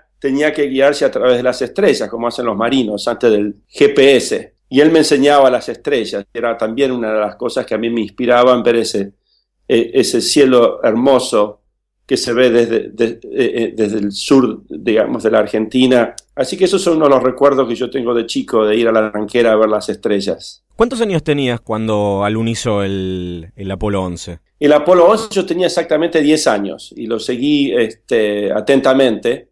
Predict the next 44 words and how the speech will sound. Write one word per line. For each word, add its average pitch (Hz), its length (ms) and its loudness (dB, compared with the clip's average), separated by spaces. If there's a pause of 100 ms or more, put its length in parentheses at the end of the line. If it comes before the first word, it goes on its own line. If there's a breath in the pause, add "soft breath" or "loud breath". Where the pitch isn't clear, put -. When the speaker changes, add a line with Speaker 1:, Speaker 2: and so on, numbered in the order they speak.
(460)
Speaker 1:
Y 117 180 -4
ese 131 240 2
fue 135 180 0
el 123 60 -2
primer 175 380 2
paso, 113 340 -2
digamos, 113 440 -6
de, 101 240 -8 (200)
de 113 180 -4
mi 113 200 -2
vocación, 117 720 2
digamos, 113 500 -2
donde 110 260 -4
digo, 113 280 -2
"Oh, 123 180 0
esta 120 280 -2
parte 127 300 0
espacial 117 480 -2
me, 113 100 -2
me, 117 320 -8
realmente 120 380 0
me 110 120 -2
tienta 123 360 2
muchísimo". 110 800 -2 (260)
Speaker 2:
¿Y 117 80 -10
cómo, 143 580 0
cómo 147 260 0
transformaste 120 720 -2
esa, 98 760 -4 (580 soft breath)
esa 101 360 -4
intención 104 580 -2
inicial 123 840 0
en 113 440 -2
el 98 100 -8
camino 120 500 2
que, 92 460 -4
que, 101 120 -8
que 98 100 -6
terminaste 107 440 -4
haciendo? 104 280 -6
Porque 101 200 -4
me 113 60 0
imagino 143 440 0
que 120 240 2